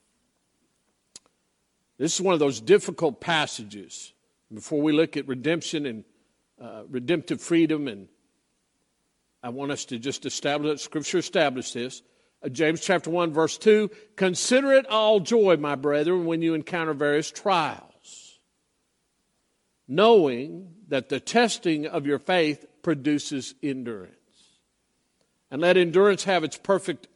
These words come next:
result, that you may be perfect and complete, lacking in nothing." Lacking in nothing.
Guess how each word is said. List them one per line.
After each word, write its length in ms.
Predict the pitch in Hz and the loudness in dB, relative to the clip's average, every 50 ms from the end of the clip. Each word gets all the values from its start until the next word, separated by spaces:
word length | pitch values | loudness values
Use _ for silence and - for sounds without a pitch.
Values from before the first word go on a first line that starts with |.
| _ _ | _ _
result, 580 | - 143 147 139 127 180 196 165 160 165 - _ _ _ _ _ | -4 -4 -4 0 2 2 2 4 2 0 -2 _ _ _ _ _
that 180 | - 151 - | -2 -2 -2
you 160 | 220 180 170 175 | 0 -4 -4 -2
may 200 | 165 170 170 165 | 0 2 2 2
be 180 | 156 175 185 | 2 -2 -6
perfect 600 | 170 _ - - - 294 220 - - 151 127 _ - | -6 _ -8 0 0 0 0 0 -4 -6 -4 _ -4
and 180 | 160 156 156 | -4 -4 -4
complete, 480 | - 190 185 165 - 240 240 220 185 - | -4 -6 -6 -4 -2 -2 -2 -2 -2 -2
lacking 520 | 165 165 175 170 180 - - 208 196 196 | -2 0 2 0 0 -2 -4 -6 -4 -2
in 160 | 202 202 208 | -2 -2 0
nothing." 500 | 214 226 226 202 - - 127 107 85 69 _ _ _ _ _ _ _ _ _ _ _ _ _ _ _ _ _ _ _ _ _ _ _ _ _ _ _ _ _ _ _ - | 0 0 0 0 -2 -8 -10 -10 -10 -16 _ _ _ _ _ _ _ _ _ _ _ _ _ _ _ _ _ _ _ _ _ _ _ _ _ _ _ _ _ _ _ -8
Lacking 600 | 117 131 143 151 151 - - 151 143 151 143 135 _ - | -4 -2 -2 -4 -4 -6 -10 -8 -8 -8 -12 -16 _ -14
in 420 | 135 127 123 123 120 117 123 127 _ _ _ _ _ _ _ _ _ _ _ _ | -12 -12 -12 -12 -14 -16 -18 -20 _ _ _ _ _ _ _ _ _ _ _ _
nothing. 400 | _ 110 113 104 - - - _ | _ -16 -16 -16 -16 -18 -20 _